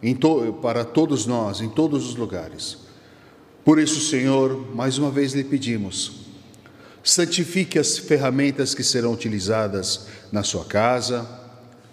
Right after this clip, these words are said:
não permita que seja manifestado aqui os pensamentos humanos, a vontade humana, mas que tudo seja conforme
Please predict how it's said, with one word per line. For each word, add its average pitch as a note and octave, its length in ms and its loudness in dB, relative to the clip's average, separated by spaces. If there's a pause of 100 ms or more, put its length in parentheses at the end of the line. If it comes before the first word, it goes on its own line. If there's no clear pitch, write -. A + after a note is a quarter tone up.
(420)
não G3+ 120 4
permita E3 520 2
que B2+ 300 -2
seja C#3 320 0
manifestado B2 640 -2
aqui C3 600 -2 (400)
os A2+ 100 -4
pensamentos B2+ 640 0
humanos, A#2 640 0
a A#2 40 -2
vontade G#2+ 440 -4
humana, A#2+ 560 -2 (300)
mas C3+ 160 0
que - 100 -2
tudo G3+ 320 0
seja D3+ 420 0
conforme C3+ 880 0